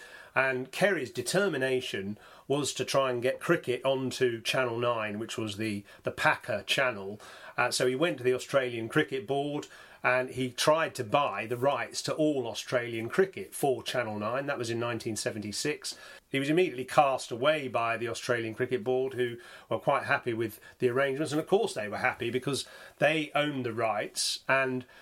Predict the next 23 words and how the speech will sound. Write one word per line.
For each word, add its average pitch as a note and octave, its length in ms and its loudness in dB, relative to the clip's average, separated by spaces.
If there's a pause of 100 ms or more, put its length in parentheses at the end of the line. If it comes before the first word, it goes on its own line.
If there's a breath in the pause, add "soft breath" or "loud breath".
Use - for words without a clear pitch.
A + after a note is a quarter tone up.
(180 loud breath)
they C#3 240 4
didn't C#3+ 260 0
really B2 220 2
play C3 260 2
the B2 100 -2
players A2+ 460 -2
very B2 200 2
much A2+ 220 -6
at - 200 -2
all. C#3 240 0
In A#2 100 -2
fact, - 260 2
at C3+ 120 -2
the - 80 -8
time, A#2+ 720 0
some C#3+ 160 -2
of C3 40 -6
the C3 80 0
Australian C3 480 0
players A2+ 320 -2
were B2 120 0
only C3 280 0
earning A2+ 440 -4